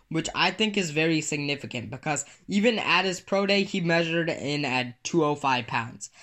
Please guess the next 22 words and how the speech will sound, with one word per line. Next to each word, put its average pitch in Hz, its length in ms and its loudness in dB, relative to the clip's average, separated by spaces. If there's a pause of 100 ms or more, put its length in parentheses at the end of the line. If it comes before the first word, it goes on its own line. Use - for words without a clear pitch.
(180)
And 151 120 -4
he 180 260 4
had 185 160 4
done, 180 320 2
I 156 180 0
believe, 160 380 0
two 196 180 2
oh 190 80 4
seven 170 400 2
at 156 220 0
the 151 80 -6
combine. 180 600 -2 (300)
But 175 140 -2
the 190 80 -2
fact 214 300 2
that 233 100 2
he 214 120 2
didn't 180 320 0
run 147 280 2
in 147 240 -2
either 180 440 0
circumstance 175 760 -2